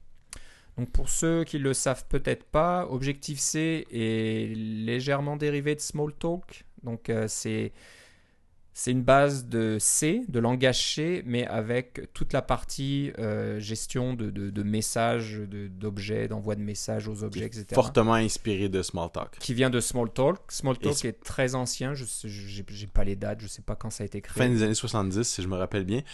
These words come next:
Speaker 2: Puis, euh, c'est ça, le Objective-C, c'est de, fin des, début des, tout début des années quatre-vingts, et ça date à, d'avant le C plus plus, parce que le C plus plus, c'était genre... Euh... Un, un, un C avec un préprocesseur et des, des, et des, euh, pour créer des, euh, des pseudo-objets qui sont éventuellement devenus des objets complets quand on le, quand le compilateur a été mis à jour et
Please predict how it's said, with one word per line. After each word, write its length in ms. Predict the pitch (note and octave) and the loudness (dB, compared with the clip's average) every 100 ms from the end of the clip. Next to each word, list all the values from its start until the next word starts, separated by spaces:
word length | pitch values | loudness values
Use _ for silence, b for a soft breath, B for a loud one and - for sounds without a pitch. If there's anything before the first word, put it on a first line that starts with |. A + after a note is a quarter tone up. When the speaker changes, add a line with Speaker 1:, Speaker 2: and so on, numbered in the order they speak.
| B | B
Speaker 2:
Puis, 180 | - G#2+ | -2 4
euh, 60 | G2+ | 4
c'est 140 | G#2 | 4
ça, 120 | - | 2
le 120 | B2 G#2 | 6 6
Objective-C, 560 | F#2 G2+ - F#2+ - | 4 -2 -8 -6 -4
c'est 280 | B2 G#2+ F2+ | -2 -2 -2
de, 180 | F#2 F#2+ | -4 -4
fin 180 | - A2 | -2 -4
des, 140 | G#2+ | -4
début 420 | G#2+ G2 G#2+ G2+ | -8 -2 -2 0
des, 200 | A2+ A2 - - | 0 0 -2 -8
tout 140 | - | -2
début 180 | C#3+ C3+ | 0 0
des 160 | C3+ B2+ | 0 2
années 140 | B2 | 2
quatre-vingts, 400 | B2+ A#2 A#2+ D#3+ | 0 -2 -2 0
et 100 | G#2+ | 0
ça 200 | - A#2 | 6 6
date 320 | G#2+ B2+ C3 - | 8 6 6 2
à, 100 | G#2+ | 2
d'avant 300 | G#2+ G#2+ D3 | 8 8 8
le 80 | A#2+ | 4
C 120 | - | -2
plus 200 | G2+ - | -6 -6
plus, 200 | - F#2 | -6 -6
parce 200 | - - | -6 -6
que 60 | G#2 | -4
le 40 | |
C 160 | - B2+ | -4 -4
plus 200 | A#2 - | -4 -4
plus, 180 | C#3+ | -2
c'était 420 | D#3 G#2+ - G2+ F2+ B B B B - | -2 -2 -2 -2 -2 B B B B -2
genre... 300 | G2 G2 F#2 | 2 4 2
Euh... 200 | F2 E2+ b b b b - | -2 -4 b b b b -14
Un, 340 | D2 - G#2+ - | -12 -4 -4 0
un, 180 | A2 - | -2 0
un 140 | A2+ G#2+ | 2 2
C 360 | - - C#3 | 4 6 8
avec 220 | B2 G2+ A2 | 8 6 2
un 80 | |
préprocesseur 680 | G#2 A2 G#2+ A2 G#2 B2 A#2+ | 0 -2 -2 0 4 4 6
et 40 | G#2+ | 4
des, 300 | G2 F#2+ F#2 | 4 4 2
des, 160 | F#2+ - | -2 -2
et 140 | G2+ | 0
des, 280 | F#2 F#2 F2+ | 2 2 2
euh, 60 | |
pour 200 | F2 - | 0 -2
créer 260 | - G#2+ G2+ | -2 2 2
des, 240 | G2 F#2 | 2 2
euh, 380 | F2 E2 E2 E2 | 2 2 -2 -4
des 140 | E2 F#2 | -2 -2
pseudo-objets 760 | - G#2 G#2 G2 F2 F#2 A#2+ | 2 4 6 6 4 6 4
qui 80 | - | 4
sont 180 | F#2+ F2+ | 0 2
éventuellement 460 | F#2 - F#2+ G2 | 2 2 2 2
devenus 220 | F#2 F#2 | 2 2
des 200 | G2 F2 | 2 2
objets 220 | F2 E2 G2 | 2 0 -2
complets 320 | F2+ F#2+ G#2+ | -2 -2 -2
quand 180 | G2 F2 | -2 -2
on 60 | |
le, 200 | E2+ E2 - | -2 -2 -2
quand 140 | F#2 | 0
le 100 | F2 | 2
compilateur 440 | F#2+ E2+ F2+ G2+ | 0 0 2 2
a 40 | F#2+ | 0
été 180 | - F2+ | 0 0
mis 180 | F2 | 2
à 80 | F2 | 2
jour 220 | F2+ G#2+ | 4 2
et 100 | G2 | 0